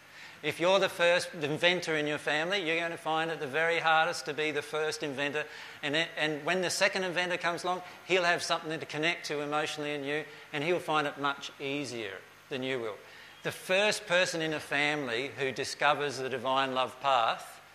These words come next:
and discovers God on a personal basis is going to find it the most difficult in the family.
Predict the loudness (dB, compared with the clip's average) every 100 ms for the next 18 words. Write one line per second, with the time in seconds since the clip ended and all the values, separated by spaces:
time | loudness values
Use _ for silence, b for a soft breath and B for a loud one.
0 | b b b -6 -2 -2 2 6 8 6
1 | 2 2 4 6 4 -2 -6 -4 -2 -2
2 | -4 -2 0 0 -2 -8 -10 -14 b b
3 | -8 -6 2 4 4 2 0 -4 -8 -4
4 | 0 0 0 -4 -6 -2 0 -2 -4 -6
5 | -6 -6 -8 -10 -10 -20 -18 -8 -6 -6
6 | -6 -4 -4 -6